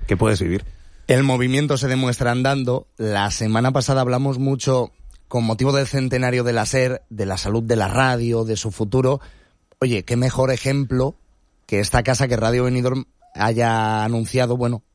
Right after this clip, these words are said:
Speaker 2: estrene esta noche ese nuevo informativo pequeñito a última hora del día, y también el sábado A Vivir Benidorm, un magazine de fin de semana con Nico, que el, que el sábado estuvo extraordinario, además, ese estreno. Pues eso, qué mejor ejemplo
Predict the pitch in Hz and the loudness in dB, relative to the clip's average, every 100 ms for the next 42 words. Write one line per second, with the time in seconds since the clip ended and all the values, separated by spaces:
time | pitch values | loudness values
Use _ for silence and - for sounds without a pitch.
0 | - - - 123 127 123 127 123 120 127 | -6 -4 0 2 2 2 0 0 0 0
1 | 107 - - - - 120 127 135 135 139 | -2 -2 -20 -20 -6 -2 2 2 2 0
2 | 127 131 127 117 143 143 131 127 127 143 | 0 0 0 0 -2 -2 -2 -2 0 0
3 | 131 127 127 123 127 127 123 127 123 143 | 2 2 0 0 0 2 2 0 2 2
4 | 165 - - - 131 120 123 127 120 131 | 0 -6 -20 -10 -2 0 2 0 0 2
5 | 127 123 127 113 - - - 123 127 127 | 2 2 0 -2 -8 -14 -4 0 2 0
6 | 131 127 120 131 143 127 120 107 101 123 | 0 -2 -2 -2 -2 -2 0 0 0 0
7 | 117 123 117 110 110 123 117 101 107 131 | 0 0 0 0 0 2 0 0 0 0
8 | 135 117 101 95 87 113 104 113 117 110 | 0 0 0 0 -2 -2 0 2 2 2
9 | 113 104 117 110 110 113 123 120 110 110 | 0 0 0 0 0 0 0 0 0 0
10 | 120 113 107 107 131 131 139 165 - - | 0 -2 -4 -2 0 2 2 0 -8 -20
11 | - _ _ - 120 165 170 139 147 143 | -20 _ _ -4 0 2 2 2 2 2
12 | 165 156 151 156 165 151 185 - | 2 2 0 -2 -2 0 0 -2